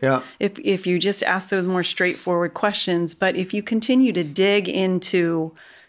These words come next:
Speaker 2: you know, "In the past, how have you?"
Speaker 1: Mm-hmm.
Speaker 2: Um, for example, we could talk about conflict. So instead of just telling me, you know, "How do you approach conflict?" you could say, "Describe a time when you took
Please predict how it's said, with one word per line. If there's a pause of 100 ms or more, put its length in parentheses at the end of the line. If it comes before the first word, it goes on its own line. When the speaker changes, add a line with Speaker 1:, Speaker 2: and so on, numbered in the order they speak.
Speaker 2:
you
know,
"In
the
past,
how
have
you?"
Speaker 1:
Mm-hmm. (120)
Speaker 2:
Um,
for
example,
we
could
talk
about
conflict.
So
instead
of
just
telling
me, (380)
you
know, (120)
"How
do
you
approach
conflict?"
you
could
say,
"Describe
a
time
when
you
took